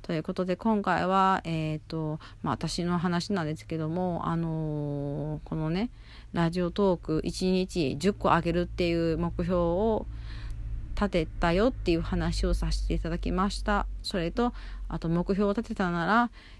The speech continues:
えー、数字はきっちり明確に、えー、示した方がいい、達成感があるよっていうお話をさせていただきました。えー、それでは、えー、またお会いしましょう。最後まで、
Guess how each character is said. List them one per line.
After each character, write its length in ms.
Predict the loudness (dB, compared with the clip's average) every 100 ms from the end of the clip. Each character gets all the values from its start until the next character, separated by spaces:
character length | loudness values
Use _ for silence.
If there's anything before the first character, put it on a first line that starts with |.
| -16 -4
え 680 | -2 -2 -2 -2 -4 -6 -8
ー、 60 |
数 380 | -6 2 4 4
字 120 | 2
は 140 | 2 2
き 140 | 0
っ 20 | -4
ち 180 | -2 2
り 260 | 4 2 -2
明 180 | 0 0
確 300 | 2 -2 2
に、 240 | 2 2 0 -16 -20 -20 -20 -4
え 220 | -2 -2
ー、 20 |
示 340 | -4 -2 0
し 60 | 0
た 80 | -2
方 160 | 0
が 140 | 0 0
い 140 | 0
い、 80 | -2 -6 -20 -20 -20 -20 -12
達 200 | -6 -4
成 140 | 0 -2
感 260 | 0 -2
が 120 | 0 2
あ 40 |
る 80 | 4
よ 100 | 2
っ 20 |
て 140 | 2 -4
い 40 |
う 40 | -4
お 60 | -4
話 300 | -4 -2 -4
を 80 |
さ 100 | -4 -6
せ 80 | -2
て 80 |
い 60 | -2
た 40 | -2
だ 100 | -4
き 80 | -2
ま 120 | -2
し 120 | 0
た。 160 | 0 -2 -8 -20 -20 -20 -20 -20 -20 -20 -20 -20 _ _ -20
え 220 | -8 -4 -4
ー、 20 |
そ 160 | -4
れ 60 | -2
で 100 | 2
は、 320 | 4 6 4 0
え 420 | -2 -2 -4 -6
ー、 60 | -6
ま 100 | -4
た 220 | -2 -2
お 80 | -2
会 140 | -4
い 20 |
し 120 | -4
ま 160 | -4 -4
し 80 | -2
ょ 140 | -2
う。 60 | 0
最 220 | 0 0
後 100 | 0
ま 120 | -4
で、 220 | 0 -2